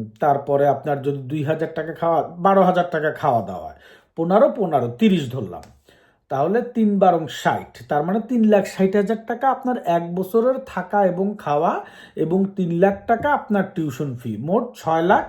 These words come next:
সাড়ে ছয় লাখ টাকার মতো আপনার থাকা, খাওয়া, টিউশন ফি। তো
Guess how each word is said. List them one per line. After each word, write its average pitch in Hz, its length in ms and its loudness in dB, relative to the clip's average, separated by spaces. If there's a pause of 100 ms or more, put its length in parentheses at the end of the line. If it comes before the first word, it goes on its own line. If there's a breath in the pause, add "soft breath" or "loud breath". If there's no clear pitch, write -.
সাড়ে 147 280 0
ছয় 151 280 2
লাখ 139 160 2
টাকার 143 300 0
মতো 147 220 0 (460 loud breath)
আপনার 170 320 -2 (100)
থাকা, 165 420 -2 (500)
খাওয়া, 156 380 2 (340)
টিউশন 147 360 -2
ফি। - 160 -16 (1040 soft breath)
তো - 40 -6